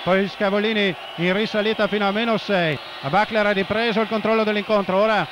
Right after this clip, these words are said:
Bucci ha messo in campo anche Giampiero Savio per fermare Myers, ma non ci riesce. Carton Myers, venti punti, quindici nel secondo tempo per lui. Ora sta facendo l'impossibile per, eh, tenere in gara Pesaro.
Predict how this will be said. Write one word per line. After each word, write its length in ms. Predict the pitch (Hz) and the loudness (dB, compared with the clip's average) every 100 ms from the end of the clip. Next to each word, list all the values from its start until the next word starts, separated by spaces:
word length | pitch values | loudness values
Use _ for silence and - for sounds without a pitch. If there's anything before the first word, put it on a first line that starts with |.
| - - | -10 -4
Bucci 260 | 170 240 226 | 0 0 0
ha 60 | |
messo 200 | 220 214 | -2 -4
in 80 | 208 | -4
campo 240 | 233 226 | -2 0
anche 220 | 226 233 220 | 0 0 -2
Giampiero 400 | 214 208 247 233 | -2 0 -2 0
Savio 480 | 233 220 196 190 | 0 0 2 0
per 180 | 180 196 | 0 -2
fermare 380 | 196 202 214 220 | 0 0 2 0
Myers, 460 | 208 208 220 208 - | 0 0 0 -2 0
ma 240 | 180 175 | 0 0
non 200 | 170 202 | 0 0
ci 140 | 190 196 | 0 0
riesce. 600 | 196 180 156 175 143 - - - | 2 0 0 -4 -6 -8 -14 -2
Carton 280 | 202 214 214 | 0 2 0
Myers, 520 | 220 220 214 - 202 | 2 0 -2 0 -2
venti 360 | 151 247 240 220 | 0 -2 -2 -2
punti, 340 | 190 147 131 | 0 -2 -4
quindici 520 | - 277 240 190 - | -2 0 0 -2 0
nel 100 | 160 | -2
secondo 380 | 151 175 196 190 | -2 -2 0 0
tempo 260 | 196 185 185 | 0 -2 -2
per 160 | 185 | -4
lui. 360 | 185 165 220 175 - - - - - | -2 0 0 0 -4 -16 -18 -18 -2
Ora 240 | 185 208 | 0 2
sta 160 | 180 190 | 0 0
facendo 640 | 196 185 220 208 196 170 - - - | -2 -2 -2 0 2 0 -2 -16 -10
l'impossibile 840 | 147 254 262 220 240 240 202 190 180 | -2 -2 0 -2 0 -2 0 0 2
per, 240 | 196 180 | 2 2
eh, 260 | 175 156 127 - - - - | 2 0 -2 -10 -16 -16 -4
tenere 360 | 170 214 247 | 0 0 0
in 80 | 220 | 0
gara 320 | 214 220 208 | 0 2 0
Pesaro. 920 | 196 220 208 185 208 196 175 156 139 | 0 0 0 0 2 2 2 2 0